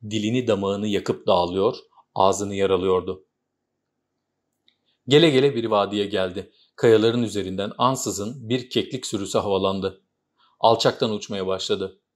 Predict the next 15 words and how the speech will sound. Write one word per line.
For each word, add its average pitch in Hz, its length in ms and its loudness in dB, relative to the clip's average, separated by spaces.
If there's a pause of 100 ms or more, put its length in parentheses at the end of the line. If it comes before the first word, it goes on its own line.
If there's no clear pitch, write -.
(520)
"Ker 156 280 2
ker 123 240 -2
ker" 107 440 -4
diye 107 320 -4
ötüşüyorlardı. 95 920 0 (1300)
Hemen 123 360 2
birkaç 113 360 -2
taş - 280 -6
fırlattı 95 400 -4
onlara 101 340 -2
ama 104 200 -2
tutturamadı. 95 720 -2 (960)
Yükünü 135 340 0
yere 123 320 6
bıraktı. 95 500 0